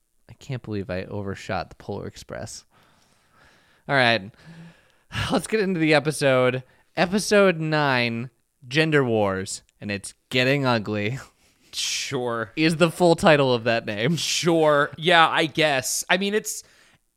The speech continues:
Speaker 2: honestly, the title, in response to the title, I wrote down, "I'm excited to see the men throw a fit the entire episode."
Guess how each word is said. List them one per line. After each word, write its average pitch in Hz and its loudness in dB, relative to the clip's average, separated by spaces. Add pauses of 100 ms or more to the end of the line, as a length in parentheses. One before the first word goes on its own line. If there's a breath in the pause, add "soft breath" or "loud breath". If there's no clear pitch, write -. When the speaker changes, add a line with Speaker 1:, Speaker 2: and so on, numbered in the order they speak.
(120)
Speaker 2:
honestly, 339 2
the 262 0
title, 180 -2 (300)
in 208 2
response 185 0
to 175 -4
the 147 -4
title, 127 -2
I 135 0
wrote 143 -2
down, 127 -2 (300 soft breath)
"I'm 147 -4
excited 175 0
to 180 -4
see - -6
the 165 -2
men 143 -2
throw 135 -2
a 120 -2
fit - -6
the 113 -6
entire 101 -4
episode." 87 -10